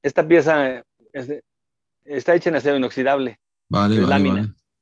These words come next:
Speaker 1: Yo
Speaker 2: Sí,
Speaker 1: la,
Speaker 2: sí, sí,
Speaker 1: la
Speaker 2: está
Speaker 1: doblé
Speaker 2: bueno.
Speaker 1: manualmente y le di la forma. Ahora, hace poco, eh, la hice en, la mandé a hacer en, la modelé en tres, en tres D.
Speaker 2: Y eso está en S L S, ¿no? Creo.
Speaker 1: Eh,
Speaker 2: Algo.
Speaker 1: exactamente. Y mira, por ejemplo, te voy a
Speaker 2: Pero
Speaker 1: mostrar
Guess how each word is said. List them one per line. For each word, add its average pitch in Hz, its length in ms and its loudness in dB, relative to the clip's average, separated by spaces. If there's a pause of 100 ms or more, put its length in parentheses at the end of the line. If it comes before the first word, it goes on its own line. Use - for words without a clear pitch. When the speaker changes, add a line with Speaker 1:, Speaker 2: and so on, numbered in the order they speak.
(220)
Speaker 1:
Yo 127 80 -2
Speaker 2:
Sí, 135 60 0
Speaker 1:
la, 131 140 2
Speaker 2:
sí, 107 80 -4
sí, 117 100 -14
Speaker 1:
la 117 80 -2
Speaker 2:
está 117 140 -2
Speaker 1:
doblé 123 380 -2
Speaker 2:
bueno. 104 120 -12
Speaker 1:
manualmente 135 520 -4
y 117 220 -4
le 104 120 -6
di 113 100 -4
la 113 140 -4
forma. 107 300 -8 (380)
Ahora, 135 460 0
hace 143 380 2
poco, 143 440 0
eh, 120 200 -8
la 117 160 -8
hice 123 420 -4
en, 101 180 -12 (320)
la 117 80 -12
mandé 113 220 -6
a - 20 -2
hacer 123 220 -2
en, 107 320 -6
la 113 200 -2
modelé 123 280 0
en 151 80 -2
tres, 135 420 -4
en 113 80 -10
tres 127 240 -4
D. 170 220 0 (340)
Speaker 2:
Y 113 140 2
eso 107 160 0
está 117 180 2
en 110 100 2
S 110 300 0
L 101 180 0
S, 92 200 -4
¿no? 101 140 -4
Creo. 95 340 -2
Speaker 1:
Eh, 104 160 -12
Speaker 2:
Algo. 90 120 -8
Speaker 1:
exactamente. 104 600 -8 (100)
Y 135 140 8
mira, 131 300 6
por 113 180 2
ejemplo, 120 460 -2 (400)
te 117 60 -6
voy 117 100 -4
a - 20 -4
Speaker 2:
Pero 135 160 4
Speaker 1:
mostrar 139 40 4